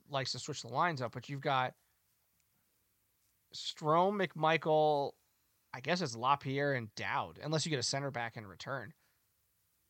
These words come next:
Or do they, you know, do they go and they make two trades? You know, you trade Kuznetsov, say, for Laine, and then you trade someone else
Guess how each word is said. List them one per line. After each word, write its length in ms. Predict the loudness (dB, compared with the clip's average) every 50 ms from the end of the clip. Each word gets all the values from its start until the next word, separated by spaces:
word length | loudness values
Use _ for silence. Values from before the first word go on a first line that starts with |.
| _ _ _
Or 120 | 2 2
do 80 | 6 8
they, 120 | 8 8
you 320 | 8 6 2 0 2 2 2
know, 100 | 2 0
do 140 | -2 -2 0
they 100 | 0 0
go 180 | 2 2 0 0
and 100 | 0 0
they 100 | -2 -2
make 200 | -4 -6 -6 -6
two 180 | -6 -6 -6
trades? 480 | -4 -4 -6 -6 -8 -8 -12 -14 -14 -10 -10
You 60 | -8
know, 60 | -8
you 60 | -8
trade 240 | -6 -4 -4 -4 -4
Kuznetsov, 520 | -6 -10 -8 -6 -6 -6 -2 -2 -2 -2
say, 160 | -2 -2 -4 -2
for 120 | -2 -4
Laine, 320 | -4 -2 -2 -2 0 -2
and 180 | -2 -4 -4 -4
then 100 | -6 -6
you 60 | -8
trade 200 | -6 -6 -6 -4
someone 340 | -4 -6 -6 -6 -6 -6 -4
else 320 | -2 -2 -4 -4 -8 -12